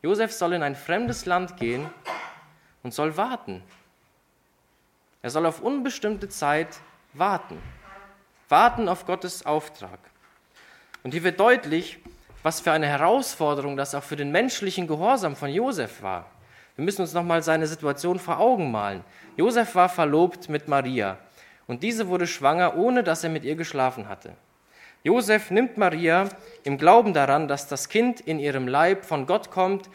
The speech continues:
und im Gehorsam Gott gegenüber zu seiner Frau.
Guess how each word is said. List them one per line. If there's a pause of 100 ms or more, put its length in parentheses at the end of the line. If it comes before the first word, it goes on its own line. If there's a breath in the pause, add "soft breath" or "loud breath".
(240 loud breath)
und
im
Gehorsam
Gott
gegenüber
zu
seiner
Frau.